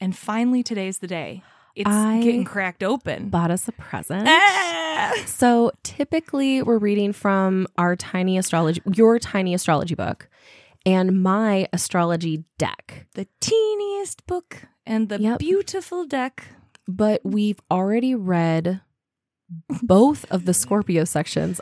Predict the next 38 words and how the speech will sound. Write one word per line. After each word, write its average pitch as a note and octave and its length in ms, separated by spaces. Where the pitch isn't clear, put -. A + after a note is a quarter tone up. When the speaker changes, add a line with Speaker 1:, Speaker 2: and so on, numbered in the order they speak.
Speaker 2:
of E3 180
this F3 180
book. - 280
Speaker 1:
Yeah. E3+ 340
Speaker 2:
And F3+ 500
I F3+ 80
think F#3 220
we've F#3+ 220
gone F#3 320
through E3+ 840
most E3 400
of E3+ 80
the E3+ 80
moon G#3 240
phases. C#4 680
So A#3+ 140
we're, A#3+ 320
we're, A3+ 320
no, C#4+ 260
not E4 260
that G4+ 120
we're F4+ 100
running B3+ 300
out F3 160
of F#3 100
content. - 460
There's F3+ 220
a F3+ 60
lot G3+ 220
of A3 120
content. F3+ 560
We're F#3 100
gonna A3+ 140
start G#3 280
breaking F3 480
into F3 500
some - 320
other E3+ 440